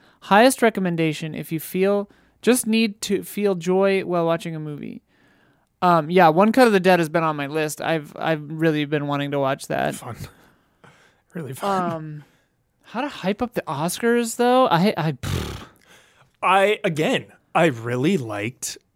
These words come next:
Speaker 2: this Oscar. They, they
Speaker 1: I only
Speaker 2: they
Speaker 1: saw the, like, takeaways, so
Speaker 2: It felt intimate. The seats and stuff and everything
Speaker 1: Yeah.
Speaker 2: up close. There was an extra level of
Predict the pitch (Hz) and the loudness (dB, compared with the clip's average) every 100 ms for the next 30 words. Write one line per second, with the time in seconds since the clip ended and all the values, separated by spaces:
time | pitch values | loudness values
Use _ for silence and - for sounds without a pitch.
0 | _ _ _ _ _ _ _ _ - 165 | _ _ _ _ _ _ _ _ 0 2
1 | 160 139 185 - 170 185 190 208 185 196 | 2 2 0 0 -2 2 2 4 4 4
2 | 196 190 _ _ _ _ _ 233 - 220 | 4 0 _ _ _ _ _ 2 6 6
3 | 226 233 220 208 180 175 160 156 147 131 | 6 6 6 6 6 6 4 2 0 -2
4 | - 165 185 190 196 226 277 - - - | -2 -2 0 2 2 2 -2 -8 -6 2
5 | 190 165 160 151 151 _ _ _ _ _ | 4 6 4 2 -2 _ _ _ _ _
6 | - 240 - - - - 247 339 - - | -2 -2 -4 -12 -2 4 6 4 -2 0
7 | 240 254 196 131 123 165 165 - - 220 | 2 4 2 -2 -4 -4 -2 0 0 0
8 | 262 - - 262 269 - 294 294 285 - | -2 -2 0 2 2 2 4 4 2 2
9 | 262 277 277 196 294 165 226 - - 175 | 2 4 6 6 4 6 4 2 0 6
10 | 208 285 - 190 208 147 139 185 233 262 | 6 6 0 4 4 4 4 6 4 2
11 | 214 196 - 208 214 - - 285 208 190 | 2 2 2 0 2 -2 0 2 4 2
12 | 208 208 | 4 2